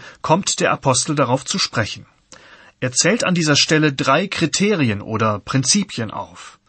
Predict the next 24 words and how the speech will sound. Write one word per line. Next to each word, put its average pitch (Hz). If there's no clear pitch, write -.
Paulus 113
hat 127
bereits 127
über 135
den 117
Stellenwert 120
einer 127
Überzeugung 127
gesprochen, 143
die 147
sich 156
im 175
alltäglichen 139
Handeln 104
auswirkt. -
Als -
weiteres 143
Prinzip 196
spricht -
er 185
nun 156
über 143
das 147
Gewissen. 160